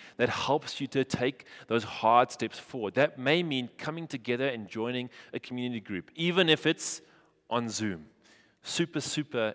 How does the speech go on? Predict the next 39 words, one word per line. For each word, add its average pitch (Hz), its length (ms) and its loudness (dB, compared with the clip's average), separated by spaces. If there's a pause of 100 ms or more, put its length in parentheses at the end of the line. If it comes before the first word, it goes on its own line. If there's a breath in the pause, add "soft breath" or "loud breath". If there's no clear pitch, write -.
important, 104 600 -6
okay? 92 460 0 (400 loud breath)
Get 143 240 6
involved 120 520 2
with 113 120 -8
those 104 240 -4
people 104 460 -8
so 98 140 -6
that 95 120 -8
they 104 160 0
can 113 160 -10
help - 400 -8
you 113 100 -6
walk 98 460 -6 (220 loud breath)
that 104 180 -6
journey. 92 420 -6
And 92 140 -4
I 95 60 -2
promise - 560 -8
you, 95 160 -8 (240 loud breath)
in 101 160 -8
this 127 240 -2
church, - 480 -2
as 107 160 -4
I 120 60 -2
mentioned, 104 360 -8
they 95 120 -4
will 104 140 -2
roll 101 280 2
up - 140 -2
their 113 120 -2
sleeves 92 460 -8
and 90 180 -12
they're 95 100 -4
gonna 95 220 -8
give 90 260 -12
you 95 160 -8
a 85 60 -6
hand. 73 360 -14